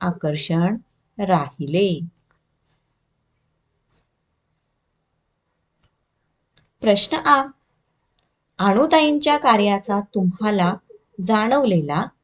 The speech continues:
विशेष सांगा. तर बघा याचे उत्तर, आपल्याकडे शिक्षण म्हणजे पुस्तकी शिक्षण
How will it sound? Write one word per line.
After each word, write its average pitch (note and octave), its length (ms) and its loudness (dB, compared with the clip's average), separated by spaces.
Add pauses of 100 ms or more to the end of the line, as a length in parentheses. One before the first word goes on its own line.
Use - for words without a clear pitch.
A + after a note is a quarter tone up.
(180)
विशेष F#3 640 -2 (300)
सांगा. D3+ 600 -4 (3500)
तर F#3 80 -6
बघा A3 280 0
याचे D#4+ 280 0
उत्तर, B3 460 -4 (520)
आपल्याकडे C4 720 4 (260)
शिक्षण G#3+ 520 -2
म्हणजे G3 520 0 (640)
पुस्तकी G3+ 680 -4
शिक्षण E3 680 -2